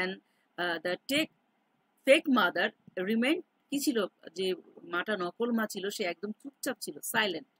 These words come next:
কারণ বাচ্চাটা কেটে ফেলে তার তো কিছু সমস্যা নেই। The king কি করেছিল? দিয়েছিল। দেওয়া ইংরেজি কি বলেছি আমরা? Gave। So the king gave the baby to the real mother। আশা করি বুঝতে পেরেছো।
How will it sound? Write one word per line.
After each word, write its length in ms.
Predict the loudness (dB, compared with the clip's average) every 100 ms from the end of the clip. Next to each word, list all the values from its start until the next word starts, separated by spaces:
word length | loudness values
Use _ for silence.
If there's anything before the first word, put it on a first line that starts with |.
| _
কারণ 240 | -2 -2
বাচ্চাটা 360 | -6 -4 -6 -6
কেটে 200 | -8 -8
ফেলে 180 | -8 -6
তার 140 | -6 -8
তো 60 |
কিছু 260 | -18 -16 -18
সমস্যা 300 | -18 -14 -10
নেই। 120 | -10 -10 -20 _ _ _ _ -20 _ _
The 180 | -2 -2 0 2
king 300 | 2 2 -6 _
কি 80 | -12
করেছিল? 520 | -2 0 2 0 -2 -4 -12 _ _ -2
দিয়েছিল। 540 | 2 2 2 -2 -4
দেওয়া 260 | -2 0 2
ইংরেজি 280 | 0 -2
কি 140 | -6 -4
বলেছি 300 | -2 -2 -2
আমরা? 240 | -2 -2 -2
Gave। 200 | -2 -2 _ -8
So 80 | -6
the 120 | -4 -2
king 140 | -2 0
gave 160 | -2 -2 -8
the 80 | -2
baby 260 | -2 -2 -6 -6
to 60 | -6
the 160 | -4 -4
real 240 | -2 -2 -2 _ _ _ _ -4
mother। 240 | -4 -6 _ _ _ _ _ _ _
আশা 200 | -6 -6
করি 160 | -4 -6
বুঝতে 300 | -6 -10 -8
পেরেছো। 380 | -8 -10 -8